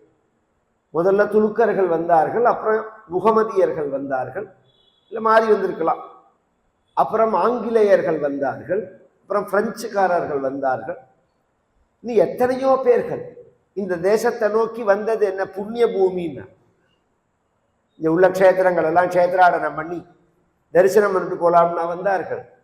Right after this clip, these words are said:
கொள்ளையடிக்க தான் வந்தான். திருட்டு பயல்கள் தான், யோக்கியன் கிடையாது, திருடர்கள், திருட தான் வந்தார்கள்.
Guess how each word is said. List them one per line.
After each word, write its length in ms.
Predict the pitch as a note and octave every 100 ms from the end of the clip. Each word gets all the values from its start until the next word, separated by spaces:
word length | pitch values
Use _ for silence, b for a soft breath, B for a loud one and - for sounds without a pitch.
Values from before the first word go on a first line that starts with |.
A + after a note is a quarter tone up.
| _
கொள்ளையடிக்க 800 | F3 F#3+ A#3 A#3+ A#3 G3 G3 F#3
தான் 220 | F3+ F#3 E3+
வந்தான். 360 | D3 B2 F#2+ - - _ _ _ _ _ _ _ _ _ _
திருட்டு 320 | G#3 A#3 - A#3 -
பயல்கள் 500 | F#3 F3+ E3+ D#3 C#3
தான், 140 | B2 - - - _ _ _ _ _ _ _ _ _ _ _ _ _ _ _ _ _ _ C#3
யோக்கியன் 460 | F3+ G3+ G#3 G#3
கிடையாது, 340 | F#3 D#3+ D3 C3+ -
திருடர்கள், 580 | - A#3 A#3+ G#3+ D3 B2 - - - _ _
திருட 220 | A#3+ B3 A#3+
தான் 160 | A#3+ A#3
வந்தார்கள். 520 | G3+ F#3 F3 B2+ G2+